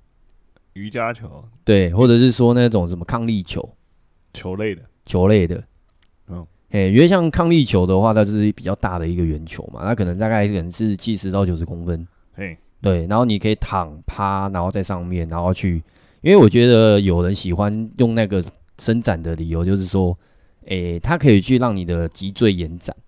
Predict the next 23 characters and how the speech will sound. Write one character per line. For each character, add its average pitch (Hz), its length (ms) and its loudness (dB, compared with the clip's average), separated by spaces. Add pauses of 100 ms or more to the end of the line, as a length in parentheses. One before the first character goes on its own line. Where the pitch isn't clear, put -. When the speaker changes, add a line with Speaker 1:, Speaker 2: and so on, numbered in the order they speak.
(180)
Speaker 1:
嘿。 92 260 -12 (180)
Speaker 2:
它 135 120 2
有 123 100 10
一 92 40 6
个 95 100 0
那 117 80 0
个 101 80 6
圆 87 200 2
弧 85 300 -12 (100)
在。 - 160 -14 (440)
Speaker 1:
听 107 100 -12
起 101 60 -8
来 90 140 -10
像 95 420 -14
公 104 220 -10
园 95 280 -12 (200)
躺 80 200 -16
那 90 80 -16
个 98 120 -14
轮 90 260 -14
胎 95 180 -14
那 92 140 -14
个。 82 100 -18